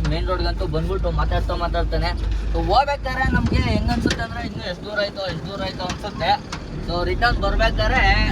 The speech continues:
ನೋಡ್ಕೊಂಡಿರ್ತೀವಲ್ಲ ಹೋಗ್ಬೇಕಾದ್ರೆ, ಅದಕ್ಕೆ ಬೇಗ ಬಂದ್ಬಿಡ್ತೀವಿ. ಬೇಗ ಬಂದಂಗೆ ಫೀಲ್ ಆಗುತ್ತೆ ಅಷ್ಟೇ. So, ಅವರಂತೂ ಮುಂದೆ ಹೋಯ್ತಾವ್ರೆ ಕೈ ಸಿಗ್ದಂಗೆ. ಯೋಧ, ಯೋಧ, ಟಾಟಾ ಯೋಧ ಗಾಡಿ ಗುರು, ಅದು ಸಕ್ಕತ್ತಾಗಿದೆ. So, ನಾವು ರೈನ್ ಫೀಲ್ಡಿಗೆ ಬರೋಕ್ಕೆ ಮುಂಚೆ, ಟಾಟಾ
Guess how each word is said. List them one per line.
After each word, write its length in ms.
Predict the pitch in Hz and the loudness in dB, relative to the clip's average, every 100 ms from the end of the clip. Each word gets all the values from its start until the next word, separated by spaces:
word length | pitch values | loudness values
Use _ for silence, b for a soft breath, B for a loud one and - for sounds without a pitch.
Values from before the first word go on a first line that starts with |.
| - | 2
ನೋಡ್ಕೊಂಡಿರ್ತೀವಲ್ಲ 720 | 226 247 240 226 220 208 196 | 2 0 0 0 -2 -2 0
ಹೋಗ್ಬೇಕಾದ್ರೆ, 480 | 190 190 - 175 170 190 - - - - | 2 2 0 -2 0 0 0 -4 -4 -4
ಅದಕ್ಕೆ 260 | 202 - | -2 -4
ಬೇಗ 220 | 214 208 226 | -2 0 0
ಬಂದ್ಬಿಡ್ತೀವಿ. 600 | 208 - 190 170 165 165 - - - | -2 -4 -4 -4 -4 -2 -4 -2 0
ಬೇಗ 200 | 202 285 | 0 0
ಬಂದಂಗೆ 500 | 214 214 269 254 - | -2 0 0 2 2
ಫೀಲ್ 140 | 240 | 4
ಆಗುತ್ತೆ 300 | 226 - 254 | 4 2 0
ಅಷ್ಟೇ. 240 | 247 185 - - - - - - - | 0 0 0 2 2 0 0 2 4
So, 140 | 156 | 4
ಅವರಂತೂ 400 | 151 180 - 151 | 4 4 4 4
ಮುಂದೆ 260 | 156 - 185 | 4 6 4
ಹೋಯ್ತಾವ್ರೆ 640 | 147 156 170 180 170 170 175 - | 4 0 0 -2 -2 -2 -4 -4
ಕೈ 160 | 151 175 | -2 -2
ಸಿಗ್ದಂಗೆ. 480 | 175 160 156 151 165 - - - - - - | -2 -2 -2 -2 -2 -2 -4 -4 -4 -2 0
ಯೋಧ, 220 | 180 247 247 220 | 2 4 6 4
ಯೋಧ, 160 | 220 233 | 2 2
ಟಾಟಾ 460 | 226 208 208 233 | 2 4 0 2
ಯೋಧ 220 | 226 214 214 208 | 2 2 0 0
ಗಾಡಿ 160 | 208 | 2
ಗುರು, 300 | - - 196 | 2 2 0
ಅದು 380 | 185 180 180 165 | 0 0 -2 -4
ಸಕ್ಕತ್ತಾಗಿದೆ. 840 | - - 185 185 175 156 160 - - - - - - | -4 -4 -4 -2 -2 -2 -2 -2 -4 -4 -4 -4 -4
So, 280 | 156 156 | -2 -2
ನಾವು 300 | 151 151 147 - 185 165 156 143 131 - - - - - - - | -2 -4 -4 -4 -2 -2 0 -2 -2 -2 -2 -4 -4 -4 -2 -2
ರೈನ್ 180 | - - | -2 -2
ಫೀಲ್ಡಿಗೆ 460 | - 233 226 - | -2 0 0 0
ಬರೋಕ್ಕೆ 280 | 156 208 240 | 0 2 2
ಮುಂಚೆ, 320 | - - 170 180 | 0 -2 2 2
ಟಾಟಾ 680 | 165 165 226 233 233 220 | 2 2 2 4 4 4